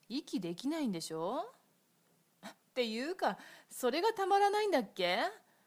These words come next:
あたしの股間が顔にグイグイ来るのがすっごい興奮するんだっ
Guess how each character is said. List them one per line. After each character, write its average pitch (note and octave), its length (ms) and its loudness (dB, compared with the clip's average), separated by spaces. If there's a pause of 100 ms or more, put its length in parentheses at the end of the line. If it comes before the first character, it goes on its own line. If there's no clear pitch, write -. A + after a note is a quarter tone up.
(320)
あ F3 200 -8
た G3+ 160 2
し G#3 120 -4
の A#3 160 0
股 A#3 200 -2
間 A#3 240 2
が A3+ 100 2
顔 A3 400 -2
に A#3+ 160 -2
グ G3+ 380 -2
イ F4 160 4
グ C4+ 160 0
イ B3 160 0
来 A#3 120 -8
る A#3 140 -2
の G#3+ 160 -2
が G#3 140 0
す - 260 -6
っ B3 40 -4 (380)
ご A3+ 200 6
い G#4 160 6
興 B3 240 8
奮 B3 260 -2
す B3 100 -8
る B3+ 120 0
ん B3 40 2
だ A#3 80 4
っ A3+ 40 0